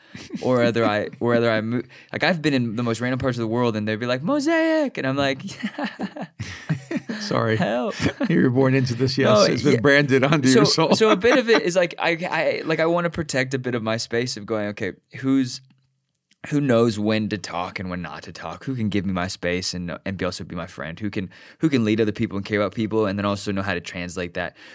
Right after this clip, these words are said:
Speaker 1: Who, who doesn't talk about other people that aren't in the room?"
Speaker 2: Mm-hmm.
Speaker 1: You know what I mean? Like, I have, like, super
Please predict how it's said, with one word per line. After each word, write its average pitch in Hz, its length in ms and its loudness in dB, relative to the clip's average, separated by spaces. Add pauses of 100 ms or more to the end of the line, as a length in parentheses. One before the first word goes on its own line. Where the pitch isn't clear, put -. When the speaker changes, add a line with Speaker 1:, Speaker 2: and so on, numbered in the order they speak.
(100)
Speaker 1:
Who, 127 240 2 (140)
who 127 120 -2
doesn't 95 360 -2
talk - 240 -8
about 90 160 -4
other 87 140 -6
people 101 520 -8
that 101 120 -6
aren't 92 140 -2
in 90 60 -6
the 85 100 -8
room?" 90 320 -8 (360)
Speaker 2:
Mm-hmm. 104 280 -8 (140)
Speaker 1:
You 110 140 0
know 110 60 4
what 107 60 2
I 101 40 0
mean? 110 200 0
Like, 90 340 -6
I 123 60 -2
have, 92 220 -4
like, - 200 -12
super 107 800 -2